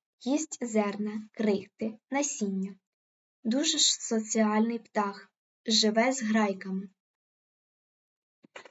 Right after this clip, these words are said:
Сова сіра. Активна вночі. Полює на гризунів. Має чудовий слух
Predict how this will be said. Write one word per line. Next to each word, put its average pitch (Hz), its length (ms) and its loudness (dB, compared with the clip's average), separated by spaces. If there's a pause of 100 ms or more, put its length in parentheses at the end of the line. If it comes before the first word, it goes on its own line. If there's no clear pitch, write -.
(120)
Сова 277 400 2
сіра. 226 540 0 (440)
Активна 214 540 2
вночі. 220 580 0 (140)
Полює 208 440 4
на 196 140 -2
гризунів. 190 600 -2 (280)
Має 208 360 2
чудовий 202 460 -2
слух 240 420 -6